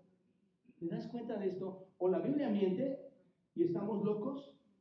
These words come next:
o nosotros estamos sacando otra interpretación de la Biblia, pero esta es la realidad, hermanos. Cada vez que tú veas a una autoridad, es un servidor de Dios, y en el griego la palabra servidor es, es del, de la raíz de diácono,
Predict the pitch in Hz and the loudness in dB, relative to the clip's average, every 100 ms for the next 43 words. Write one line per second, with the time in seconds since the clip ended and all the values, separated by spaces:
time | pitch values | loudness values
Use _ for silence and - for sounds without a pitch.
0 | _ _ _ - 180 180 220 220 214 220 | _ _ _ 0 4 4 2 -2 -2 -2
1 | 214 190 180 202 202 190 190 180 170 170 | -4 -6 -6 -4 -4 -2 -2 -2 -2 -4
2 | - - 190 190 180 185 208 208 - - | -6 -8 -4 -2 0 0 0 -4 -6 -2
3 | 180 214 226 262 247 226 226 196 185 196 | 6 6 6 2 0 2 2 4 2 2
4 | 269 262 190 160 - - 240 285 269 269 | 2 0 0 -2 -6 -2 0 0 0 -2
5 | 226 - 254 254 254 208 220 262 - 190 | -2 -4 -4 0 0 0 -2 -2 2 4
6 | 180 - - - - 208 247 - - 254 | 4 2 -8 -10 -2 4 4 2 4 6
7 | 262 - 269 277 269 269 269 - 254 262 | 6 0 -2 0 2 4 4 4 2 2
8 | 247 240 240 247 269 - 220 202 185 185 | 2 0 0 -2 -2 -4 -6 -4 -6 -6
9 | 285 302 220 185 180 185 202 202 196 - | -4 -4 0 -2 -2 -6 -4 -4 -6 -6
10 | - - 269 294 269 226 190 190 - - | -18 -10 2 2 4 0 -2 -2 -4 -8
11 | - - - - - - - 180 180 - | -20 -20 -20 -16 -14 -14 -4 -4 -4 -8
12 | - _ 165 156 160 165 170 190 190 - | -20 _ -8 -6 -4 -4 -2 0 0 0
13 | 196 233 - - - | 0 0 -2 -6 -6